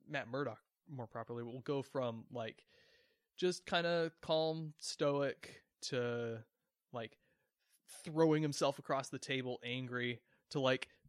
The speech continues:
sitting down and he's intense, but he's restrained, and just, it, it doesn't feel like a real person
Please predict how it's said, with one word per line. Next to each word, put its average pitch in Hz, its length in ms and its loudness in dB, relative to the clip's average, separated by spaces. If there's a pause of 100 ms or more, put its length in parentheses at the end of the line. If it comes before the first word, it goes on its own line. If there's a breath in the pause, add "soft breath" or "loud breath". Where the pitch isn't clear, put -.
sitting 170 380 2
down 147 560 4
and 123 240 -2
he's 123 140 -8
intense, 143 560 -4
but - 160 -6
he's 127 180 -4
restrained, 131 720 -4 (320 soft breath)
and 143 160 -4
just, 143 220 -6 (140)
it, 170 240 -4
it 165 140 -2
doesn't 202 320 0
feel 175 460 -6
like 131 240 -2 (240)
a 135 80 -2
real 127 240 -6
person 117 540 -12